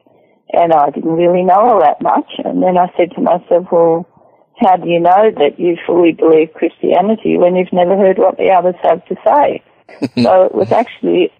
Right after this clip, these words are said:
Speaker 1: a challenge for me as well to go and hear it from the horse's mouth, as they say,
Speaker 2: Mm.
Speaker 1: and to hear what the others had to say. And of course, I know now that I was only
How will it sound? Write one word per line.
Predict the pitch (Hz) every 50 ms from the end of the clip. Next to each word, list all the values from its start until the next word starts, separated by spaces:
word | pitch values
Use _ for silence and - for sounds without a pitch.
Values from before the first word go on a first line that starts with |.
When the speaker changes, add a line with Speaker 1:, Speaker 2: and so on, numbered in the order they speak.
| _ _ _ _ _
Speaker 1:
a | 147 - - - -
challenge | - 180 170 160 160 160 160 170 - - -
for | 175
me | 170 165 165 165 156 160
as | - - -
well | 202 190 196 202 170 - - - 294 349 - _ _ - - - _ _ - -
to | 190
go | - 202 196 180 170 165 165 185 208 202 -
and | - 165 165 180 185
hear | 196 214 190 190 180
it | 175 175 - - -
from | 175 170 165 165 160 160 - - - - _
the | - -
horse's | - - 175 170 165 - - 156 - -
mouth, | 170 180 170 165 165 - -
as | - - -
they | 175 - 160 160 -
say, | - 160 160 269 285 - _ _ _
Speaker 2:
Mm. | 147 139 123 110 104 104 -
Speaker 1:
and | - 180 175 175 175 170 170 160 - - - 165 -
to | 185 180 175 175
hear | - 185 170 165 160 156 156 160 - - - _
what | - - 165 - - -
the | 170 165
others | 143 147 - - - -
had | - - - 165
to | - 180 - -
say. | 185 175 170 165 160
And | 170 170
of | 165 160 -
course, | - - 175 170 175 - - _ - - - _ _
I | - 185 185
know | 190 190 185 180 175
now | 175 180 180 175 160 156 175 247
that | 196 190 165
I | 175 170 165
was | 165 170 175 - 165
only | 170 165 165 160 170 165 - -